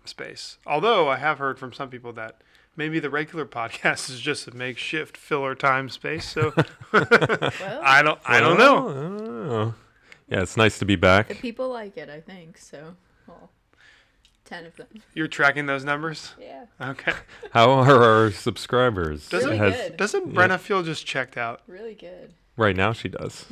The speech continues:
Speaker 1: Yeah.
Speaker 2: No, I'm not.
Speaker 3: But she might be doing research that we just, we don't realize what she's doing there.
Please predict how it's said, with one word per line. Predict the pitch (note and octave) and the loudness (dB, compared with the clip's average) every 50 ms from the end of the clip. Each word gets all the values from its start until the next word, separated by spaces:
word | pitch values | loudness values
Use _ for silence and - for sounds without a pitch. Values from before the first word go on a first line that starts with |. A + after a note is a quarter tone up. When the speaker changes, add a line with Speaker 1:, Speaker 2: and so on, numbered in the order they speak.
| D#3 | -6
Speaker 1:
Yeah. | - - | -4 -4
Speaker 2:
No, | - B4 | -4 -4
I'm | D#4 G#3 | -6 -10
not. | F3 D3+ D3+ F3+ C#4 - - - _ _ - - - _ | -12 -12 -12 -12 -14 -14 -16 -20 _ _ -20 -20 -20 _
Speaker 3:
But | - A#2 A#2+ - F4 | -2 -2 -2 -2 -2
she | - - C#3+ | 0 2 4
might | C#3+ D3 D#3+ D#3 | 6 6 6 6
be | D3 C#3 | 4 4
doing | A#2+ A#2+ G#2+ G2+ F#2+ | 4 4 4 4 4
research | F#2 F#2+ F#2+ - - G#2 F2 E2 - - | 4 2 2 0 0 -4 -4 -2 0 0
that | G#2 F2+ | 0 0
we | E2 E2 D#2 | 0 -4 -6
just, | E2 D#2+ - - - - - | -6 -8 -10 -12 -20 -18 -12
we | G#2 G2 F2+ | -10 -10 -8
don't | F2 F2 F2+ G2+ | -6 -8 -8 -6
realize | G2 E2+ D#2 D2+ - - - | -8 -8 -6 -8 -8 -10 -10
what | - | -12
she's | - - - D#2 - | -12 -12 -12 -14 -16
doing | - A1 - - - - | -14 -14 -14 -14 -14 -14
there. | - - G#2+ | -12 -12 -14